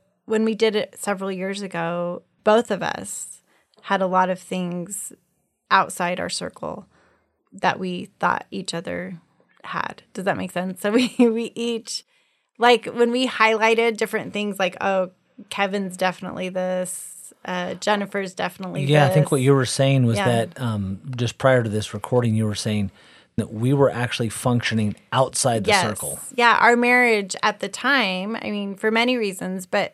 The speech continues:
Speaker 1: probably for years, th-, several things we were doing with each other were things that we both had put outside our circles. Kevin was doing things outside my circle. I was doing a lot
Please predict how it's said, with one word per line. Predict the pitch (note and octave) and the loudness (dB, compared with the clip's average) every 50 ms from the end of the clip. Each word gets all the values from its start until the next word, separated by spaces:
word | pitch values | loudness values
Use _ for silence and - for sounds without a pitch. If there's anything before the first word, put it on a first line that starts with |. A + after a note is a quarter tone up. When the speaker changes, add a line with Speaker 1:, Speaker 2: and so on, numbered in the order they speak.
| _ _ | _ _
Speaker 1:
probably | - A#3 A#3+ A#3+ B3+ B3+ A#3 | 2 2 4 4 2 0 -2
for | - - B3+ | -4 -6 -4
years, | B3 A3+ G3 F3+ F3+ G3 G3+ - | -2 -2 -2 -2 -2 -4 -6 -8
th-, | - - - - | -10 -14 -12 -6
several | - - A3 G#3+ G#3+ A3 G#3+ | 0 0 0 2 2 -2 -2
things | - G#3+ G#3 G3+ F#3 F#3+ | -2 -4 -6 -6 -6 -8
we | F#3+ G3+ G#3 | -8 -8 -6
were | F#3+ G3 G3 | -6 -6 -6
doing | G3 G#3+ A3 A3 G#3+ G3+ F#3 F#3 F#3 - - _ _ _ _ _ _ _ - | -6 -4 -4 -4 -4 -4 -6 -8 -10 -12 -16 _ _ _ _ _ _ _ -18
with | - G3+ A3+ C4 C4+ - | 0 6 6 6 6 6
each | - A#3 A#3 - | 0 -6 -4 -2
other | B3 A3 G#3 G3+ F3+ F3+ F3+ F#3 F#3 - - - - _ _ _ | -2 0 0 0 -2 -2 -2 -4 -8 -12 -20 -20 -20 _ _ _
were | G3 G3+ G#3 G3+ F#3+ - - _ _ _ - - | -2 -2 0 -2 -2 -6 -10 _ _ _ -8 -4
things | A3 A3 A3 G#3+ G#3 G3 | -2 0 0 0 -2 -2
that | - F#3 - | -2 -4 -2
we | - G#3+ G#3+ | -2 -2 -2
both | F#3 - G#3+ A3 A3+ A3 | 2 4 4 4 4 2
had | - A3 G#3 - | -2 -6 -6 -6
put | - G#3+ - - | -6 -6 -6 -4
outside | - - - - - F#3+ F#3 F3+ F3+ | -4 -6 -6 -6 -8 -8 -8 -6 -6
our | F3+ | -8
circles. | F3+ - F#3 F3+ - - - - - - - - _ _ _ _ _ _ _ _ - | -8 -8 -8 -10 -10 -10 -12 -12 -12 -14 -16 -20 _ _ _ _ _ _ _ _ -2
Kevin | - G#3 G3+ G#3+ | -2 0 0 0
was | G#3+ G#3 F#3+ F#3 | -2 -4 -4 -4
doing | G3+ G3+ G3 F3+ | -4 -4 -4 -6
things | F#3+ F#3+ F#3 - | -6 -6 -6 -4
outside | E3 - - - F#3+ G3 | -6 -4 -4 -4 -6 -2
my | G#3+ A3 A#3+ B3 | 0 0 0 0
circle. | - B3+ A#3+ - A3 - | 0 -2 -2 -2 -4 -2
I | - - G3 | -2 -2 -2
was | F#3+ F#3+ F#3 | -2 -4 -6
doing | - - F#3 F#3 F3+ | -8 -8 -6 -6 -4
a | F3+ | -4
lot | F3+ - - | -4 -4 -6